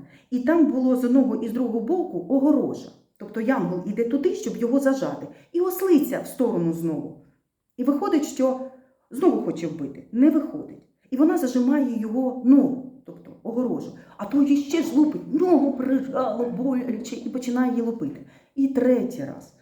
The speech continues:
Уже саме цікаве, в вузьке місце віде янгол, щоб його вже точно, він нікуди не дінеться, його вбити. І ослиця віддана, розумієте? Не, не можна. І вона знову його, можна сказати, рятує.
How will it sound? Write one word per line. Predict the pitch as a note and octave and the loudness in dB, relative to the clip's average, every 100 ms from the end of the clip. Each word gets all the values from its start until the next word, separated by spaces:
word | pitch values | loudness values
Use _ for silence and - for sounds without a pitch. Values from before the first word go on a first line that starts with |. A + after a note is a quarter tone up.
| _ - | _ -6
Уже | A3+ A#3+ B3+ B3+ - | -4 0 0 0 -2
саме | E4 F#4 E4 | 0 2 2
цікаве, | - C#4 E3+ C3 - - _ _ _ _ _ _ _ | 0 -4 -6 -6 -12 -20 _ _ _ _ _ _ _
в | G3 | -2
вузьке | A3 B3+ B3+ D#4 | 2 2 2 4
місце | D#4 D#4 C#4 - E3+ | 6 6 4 0 -10
віде | D#3 C#3+ C#3+ | -10 -10 -12
янгол, | C3+ C3+ A#2+ - - | -14 -14 -16 -18 -20
щоб | _ - F3 | _ -12 -6
його | G#3+ A#3+ | -2 -2
вже | A#3+ | 0
точно, | B3+ G#3+ E3 E3 | 0 0 -2 -2
він | D#3 C4+ C#4+ | 4 8 8
нікуди | D#4+ B3 F#3+ D3 | 6 2 -4 -6
не | D3 | -8
дінеться, | C#3+ C#3 - - | -10 -12 -16 -14
його | F#3 A3+ C#4+ C#4 - | -8 -2 0 -2 -6
вбити. | F3+ E3+ B3 - - - - _ _ - | -8 -2 0 0 -4 -10 -16 _ _ -6
І | C4 | -2
ослиця | C4+ - C4 C4 G#3+ - - | -2 -2 0 0 0 -6 -10
віддана, | F#3+ B3+ - D3 C#3 - | -4 -4 -4 -10 -14 -14
розумієте? | F3 G#3+ C#4 C4+ - - - _ | -10 2 4 4 0 -8 -18 _
Не, | A3 B3 | -4 -4
не | A3 A#3 C4 | -2 4 8
можна. | C4+ C#4+ - - - | 8 6 2 -4 -6
І | |
вона | B3+ D4 D4 | 0 0 2
знову | C#4 D4+ C#4+ D#3+ - - | 4 4 2 -4 -12 -14
його, | G#3 G#3+ C4 B3+ - | -10 -4 -2 -2 -4
можна | G#3+ G3+ | -8 -10
сказати, | - A3+ A#3 G#3+ | -8 -6 -4 -4
рятує. | G#3+ - E3 C3+ - | -6 -6 -10 -10 -14